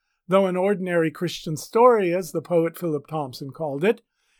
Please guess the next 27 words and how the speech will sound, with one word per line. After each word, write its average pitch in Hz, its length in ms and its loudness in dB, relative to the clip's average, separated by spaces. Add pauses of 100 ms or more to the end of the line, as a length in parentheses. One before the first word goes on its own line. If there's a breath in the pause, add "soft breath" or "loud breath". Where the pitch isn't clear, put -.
is 214 240 2
one 202 180 2
of 202 100 -4
Shakespeare's 190 520 -2
greatest 165 600 2
and 185 240 -4
most 185 300 -2
coherent 180 600 -4
plays. 131 600 -4 (920)
All's 190 340 6
Well 170 200 0
That 151 120 -4
Ends 202 300 -2
Well, 208 200 2
too, 208 500 -2 (460)
though 196 180 4
its 226 180 -4
language 214 500 -2
is 214 160 -8
challengingly 202 840 0
dense, 165 500 -4 (380)
tells 190 360 0
a 202 80 0
perfectly 185 640 -2
standard 160 640 -4
Shakespearean 151 800 -6
story. 202 540 0